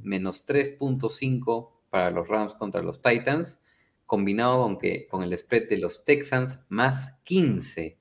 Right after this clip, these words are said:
contra los Dolphins, paga uno noventa y cuatro y voy a apostar dos dólares. Y me voy con otra combinada, el spread de menos cuatro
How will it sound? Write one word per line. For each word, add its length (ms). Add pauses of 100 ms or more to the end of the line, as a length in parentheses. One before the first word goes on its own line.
contra 320
los 180
Dolphins, 680 (680)
paga 540
uno 200
noventa 380
y 140
cuatro 500 (500)
y 80
voy 160
a 40
apostar 440
dos 220
dólares. 560 (840)
Y 80
me 100
voy 220
con 280
otra 280
combinada, 480
el 120
spread 320
de 120
menos 340
cuatro 680